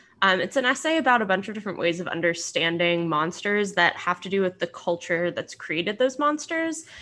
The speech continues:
Um, he's primarily writing about mainstream Western culture, but I think one of the cool things about this essay is that it has a lot to say about other cultures as well.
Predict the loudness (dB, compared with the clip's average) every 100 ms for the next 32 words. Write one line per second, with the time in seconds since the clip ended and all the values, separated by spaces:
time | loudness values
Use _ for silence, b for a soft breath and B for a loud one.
0 | B B _ 4 4 2 0 0 0 2
1 | 4 4 4 4 2 0 2 2 2 -2
2 | -2 -6 -6 -4 -2 0 0 0 -4 -10
3 | -6 -6 -4 -4 0 0 0 0 0 -2
4 | -2 -2 -4 -2 -2 0 0 0 -2 -2
5 | 0 0 -2 -2 -2 0 0 0 0 -2
6 | -2 -4 -2 0 0 -2 -6 -4 0 0
7 | 0 -4 -4 -4 -6 -6 -10 -8 -8 -2
8 | 2 2 2 -2